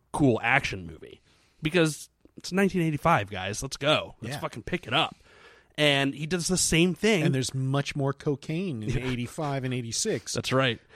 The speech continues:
Speaker 1: No, you know the pitch about Aliens, the, the, the, the myth about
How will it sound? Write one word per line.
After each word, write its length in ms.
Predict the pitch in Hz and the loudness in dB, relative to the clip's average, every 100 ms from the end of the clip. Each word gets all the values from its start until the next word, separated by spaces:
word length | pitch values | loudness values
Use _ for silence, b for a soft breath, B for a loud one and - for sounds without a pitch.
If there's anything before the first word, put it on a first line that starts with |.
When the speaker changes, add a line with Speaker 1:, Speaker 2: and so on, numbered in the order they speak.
| B B | B B
Speaker 1:
No, 100 | 190 | 10
you 100 | 190 | 12
know 80 | 196 | 8
the 80 | |
pitch 260 | 180 190 - | 8 4 4
about 220 | 143 127 | 4 2
Aliens, 540 | 113 117 107 101 104 - | 2 2 2 0 -2 -6
the, 120 | - - 117 113 127 120 | -10 -12 -10 -8 -10 0
the, 240 | 135 113 127 | 2 2 2
the, 300 | 139 123 107 - | 4 6 4 -4
the 120 | 123 | -4
myth 520 | 120 127 127 - - - _ | 0 2 2 -2 -10 -20 _
about 340 | 117 113 101 | -2 0 0